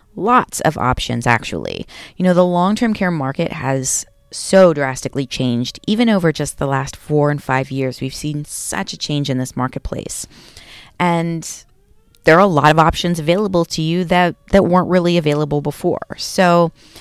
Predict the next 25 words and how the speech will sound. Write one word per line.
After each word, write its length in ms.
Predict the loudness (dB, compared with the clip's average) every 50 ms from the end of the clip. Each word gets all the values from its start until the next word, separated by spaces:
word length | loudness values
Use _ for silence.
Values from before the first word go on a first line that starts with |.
| -20 -20 -20 -20 -20 -20 -20 -20 _ _ _ _ _ _ -2
that's 200 | 0 0 0 2
why 120 | 2 2
it's 140 | 2 2 0
so 180 | 2 2 4 4
important, 500 | 4 2 2 2 2 2 0 0 -2 0
you 60 | 0
know, 60 | 2
when 140 | 2 2 2
you're 120 | 0 0
building 340 | 4 4 4 6 6 4 4
your 100 | 4 4
retirement 560 | 2 0 0 0 2 2 2 2 2 0 -2
plan, 540 | -4 -4 -2 0 0 0 0 0 -2 -2 -6 _ _ _ _ _ _ _ _ _ -12 -6
that 160 | -4 -2 -2
you 100 | -2 -2
consider 540 | 0 0 0 0 0 2 2 2 2 2 2
this 340 | 2 2 0 0 -2 -6 -8
from 220 | -4 -4 -2 0
the 80 | -2 -2
very 380 | 0 0 2 2 4 2 2
beginning. 640 | 0 -2 -4 -4 -2 0 0 2 0 -2 -4 -8 -12 _ -20 -20 -20 -20 -20 -20 _ _ _ _ _ _ _ _ _ _ _ _ _ _ _ _ _ _ _ _ _ _ 0
Make 320 | 2 4 4 4 4 2
sure 300 | 0 -2 0 2 2 2
that 100 | 2 2
your 180 | 2 0 -2